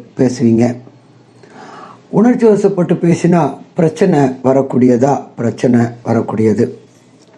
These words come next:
அதே போல கண்கள்ல சின்ன சின்ன ப்ராப்ளங்கள் வரக்கூடிய வாய்ப்பு உண்டு. உங்களுடைய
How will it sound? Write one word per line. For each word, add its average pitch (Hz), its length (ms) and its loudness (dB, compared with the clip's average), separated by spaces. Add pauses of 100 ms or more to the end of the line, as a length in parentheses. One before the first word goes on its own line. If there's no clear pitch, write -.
(680)
அதே 220 220 4
போல 170 480 0 (480)
கண்கள்ல 175 800 2
சின்ன 175 280 0
சின்ன 147 460 0 (180)
ப்ராப்ளங்கள் 143 680 0 (120)
வரக்கூடிய 127 760 0 (220)
வாய்ப்பு 131 500 -2
உண்டு. 123 500 0 (600)
உங்களுடைய 196 840 2